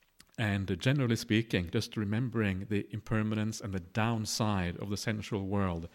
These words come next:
is really how you gradually overcome this, uh, and you kind of let go of these things, uh, and then you build up your meditation, and then you build down your sensual attachment at the same time.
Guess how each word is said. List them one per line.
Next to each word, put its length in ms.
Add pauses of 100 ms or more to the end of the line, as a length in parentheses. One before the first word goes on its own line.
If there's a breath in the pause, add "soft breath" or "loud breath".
(140 loud breath)
is 180
really 360 (260 loud breath)
how 380
you 100
gradually 640
overcome 460
this, 260
uh, 100 (380 loud breath)
and 140
you 80
kind 240
of 100
let 220
go 120
of 180
these 180
things, 320
uh, 60 (400 loud breath)
and 100
then 80
you 100
build 420
up 300 (140)
your 120
meditation, 800
and 100
then 80
you 120
build 420
down 400 (320 loud breath)
your 120
sensual 560
attachment 580
at 100
the 80
same 300
time. 400